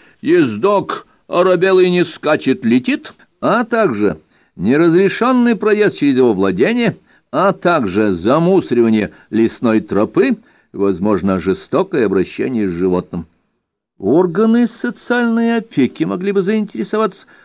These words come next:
отчего это наступила смерть младенца: от переохлаждения под хладною мглой, от сотрясения шейных позвонков при быстрой скачке или же от психологического шока,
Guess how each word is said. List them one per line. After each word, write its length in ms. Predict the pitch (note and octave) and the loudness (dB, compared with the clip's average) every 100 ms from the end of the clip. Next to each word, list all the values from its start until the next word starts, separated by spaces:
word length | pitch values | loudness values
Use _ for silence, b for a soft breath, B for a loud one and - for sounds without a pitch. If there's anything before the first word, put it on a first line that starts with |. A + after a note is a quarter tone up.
| b | b
отчего 720 | - G#3 - - - A#3 B3 | -2 -2 -4 -12 -4 -2 0
это 120 | B3 _ | -4 _
наступила 640 | C4 C4+ - C4+ - C4 F#3 | -6 -6 -6 -8 -4 0 -2
смерть 400 | - D3+ G#2+ - | -2 -2 -2 -2
младенца: 560 | A#2 G2+ G#2 F2 F#2 b b b - | -2 0 -2 -2 -10 b b b -6
от 220 | B2 - | -6 -2
переохлаждения 1080 | B2 A#2+ G2+ G2+ G#2 F2+ A#3 D4 D4+ A#3+ - _ _ | 2 2 0 0 0 0 -2 -2 -2 -2 -4 _ _
под 220 | - - | -6 -6
хладною 640 | - C#3 C#3+ A2 C3 C3 | -4 0 0 0 0 2
мглой, 380 | C3 A#2+ A2+ E2 - _ _ _ | 2 4 2 0 -10 _ _ _
от 160 | F2+ - | -14 -12
сотрясения 800 | - - G2 - B2 F#3+ D3+ F2+ | -16 -8 -8 -4 0 0 0 -4
шейных 520 | - A2+ E2 G2 - | -4 -4 -4 -6 -6
позвонков 800 | F#2+ D#2+ E2+ E2 - C3+ A#3 - | -8 -6 -6 -8 -2 0 0 -4
при 260 | - C4+ | -4 -4
быстрой 560 | G#3+ A3 A3 - G#3+ A3+ | -2 -2 -4 -4 -8 -8
скачке 540 | - - G3+ - C#3+ B B _ | -8 -4 -4 -4 -8 B B _
или 340 | B3 A#3 B2 | -2 0 0
же 300 | F2+ D#2+ E2+ b b b | -2 -2 -4 b b b
от 240 | G2+ F#2 | -10 -10
психологического 1080 | - - G2 F#2+ F#2 G2+ B2 - - G2 G2+ | -10 -8 -6 -2 -4 -4 -8 -8 -12 -2 -2
шока, 600 | - - - B2 G2+ F#2+ | -2 -8 -2 -2 -2 -8